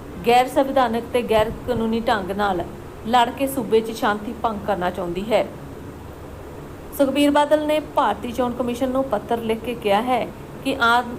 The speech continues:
ਆਮ ਆਦਮੀ ਪਾਰਟੀ ਦੇ ਪੰਜਾਬ ਇੰਚਾਰਜ ਤੇ ਦਿੱਲੀ ਦੇ ਸਾਬਕਾ ਉਪ ਮੁੱਖ ਮੰਤਰੀ ਮਨੀਸ਼ ਸਿਸੋਦੀਆ ਵੱਲੋਂ ਪਿਛਲੇ ਦਿਨੀ ਪਾਰਟੀ ਵਰਕਰਾਂ ਨਾਲ ਮੀਟਿੰਗ ਦੌਰਾਨ ਵਿਧਾਨ ਸਭਾ ਚੋਣਾਂ ਵਿੱਚ ਪਾਰਟੀ ਵਰਕਰਾਂ ਨੂੰ ਭ੍ਰਿਸ਼ਟਾਚਾਰ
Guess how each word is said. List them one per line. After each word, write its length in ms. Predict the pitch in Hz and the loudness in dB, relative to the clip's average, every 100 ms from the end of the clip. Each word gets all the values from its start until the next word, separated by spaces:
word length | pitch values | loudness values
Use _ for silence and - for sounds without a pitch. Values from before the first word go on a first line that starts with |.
| - | -2
ਆਮ 220 | 240 247 | 0 2
ਆਦਮੀ 280 | 254 254 285 | 0 2 0
ਪਾਰਟੀ 460 | 269 196 233 233 240 - - - - - - | 2 2 -2 -8 -10 -12 -14 -14 -14 -14 -12
ਦੇ 200 | 202 226 | 0 2
ਪੰਜਾਬ 640 | 226 226 247 214 214 202 - | 2 2 0 4 4 4 2
ਇੰਚਾਰਜ 720 | 247 220 220 202 190 196 151 - - - - | -4 0 2 2 0 -4 -6 -8 -14 -10 0
ਤੇ 80 | 254 | 2
ਦਿੱਲੀ 300 | 214 226 262 | 2 0 2
ਦੇ 120 | 285 | 2
ਸਾਬਕਾ 460 | 285 226 226 - 269 | 4 4 2 2 2
ਉਪ 300 | - 233 226 | 2 -2 0
ਮੁੱਖ 220 | 208 208 | -2 -2
ਮੰਤਰੀ 440 | 220 208 214 233 180 | -2 -2 -2 -2 -4
ਮਨੀਸ਼ 500 | - 226 226 247 240 | -2 -2 0 -2 -6
ਸਿਸੋਦੀਆ 580 | - 277 254 247 247 | -2 0 0 0 2
ਵੱਲੋਂ 260 | 247 233 233 | 2 2 -2
ਪਿਛਲੇ 340 | 233 - 233 | -2 -4 0
ਦਿਨੀ 360 | 226 220 202 151 - - - - - | 2 2 -2 -4 -8 -14 -14 -10 2
ਪਾਰਟੀ 360 | 240 240 294 | 4 4 2
ਵਰਕਰਾਂ 400 | 277 269 269 262 | 4 4 2 0
ਨਾਲ 200 | 262 269 | 2 2
ਮੀਟਿੰਗ 360 | 262 202 208 220 | 2 0 0 -2
ਦੌਰਾਨ 560 | 196 208 196 208 190 147 - - - - | 2 4 4 2 0 -4 -10 -14 -10 0
ਵਿਧਾਨ 300 | 254 269 247 | 4 4 4
ਸਭਾ 240 | 247 262 | 2 2
ਚੋਣਾਂ 320 | 269 220 202 | 2 2 2
ਵਿੱਚ 200 | 214 226 | 0 0
ਪਾਰਟੀ 680 | 269 - 214 202 - 262 254 247 - | -2 0 2 2 -2 -6 -6 -6 0
ਵਰਕਰਾਂ 380 | 202 208 233 226 | 0 2 2 2
ਨੂੰ 140 | 190 151 - | -2 -6 -2
ਭ੍ਰਿਸ਼ਟਾਚਾਰ 760 | 240 233 - 233 233 226 214 | 0 0 4 2 6 6 6